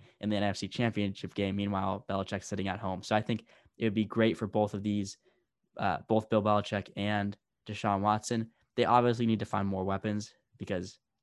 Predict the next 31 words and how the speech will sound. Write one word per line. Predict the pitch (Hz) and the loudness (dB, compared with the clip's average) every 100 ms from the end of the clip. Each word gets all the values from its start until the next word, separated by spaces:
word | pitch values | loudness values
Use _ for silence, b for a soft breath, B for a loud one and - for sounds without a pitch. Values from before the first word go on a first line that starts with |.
| _ - | _ -10
th-, | 95 | -10
th-, | 98 - | -10 -8
they | 107 | -6
have | 101 95 98 | -4 -4 -4
no | 98 98 | -4 0
one. | 101 110 113 b b b b - | 2 2 2 b b b b -10
Um, | 117 - - - | -8 -8 -12 -10
Jakobi | 104 113 104 | -4 -2 0
Meyers | 101 95 98 95 95 - - _ - | 0 0 0 -2 -4 -10 -16 _ -8
and | 101 95 - - | -6 -6 -10 -12
Jameer | - 98 101 98 | -6 -4 -2 -2
Byrd | 92 95 92 | -2 -4 -4
aren't | 95 95 | -6 -6
gonna, | 95 92 92 _ | -6 -8 -10 _
aren't | 98 98 | -10 -8
gonna | 95 | -10
cut | - 101 | -6 -4
it. | 95 | -4
So | - 104 | -2 -2
I | 101 | 0
think | 120 110 | -2 -2
that | 107 - b b | -4 -4 b b
if | 117 | -2
they | 113 | 2
got | 117 120 | 4 4
more | 123 110 | 4 6
weapons | 107 104 113 107 - b b 110 | 4 4 0 -2 -6 b b -2
with | 120 | -2
the | 113 | -2
coaching | - 117 110 - 104 | -2 0 0 0 -4
staff, | - 107 101 98 | -2 2 2 2